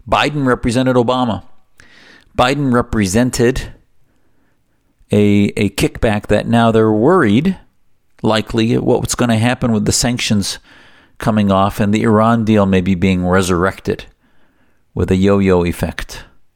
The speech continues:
I think that's why you see the thirty-five percent. So this is an important conversation that nobody's having.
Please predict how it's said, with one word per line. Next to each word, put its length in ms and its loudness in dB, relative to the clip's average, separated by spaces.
I 20 -20
think 220 -6
that's 180 -2
why 140 2
you 100 0
see 160 -2
the 140 2
thirty-five 440 -2
percent. 280 -6
So 240 0
this 180 -6
is 160 -6
an 100 0
important 480 -2
conversation 600 0
that 120 0
nobody's 340 0
having. 420 0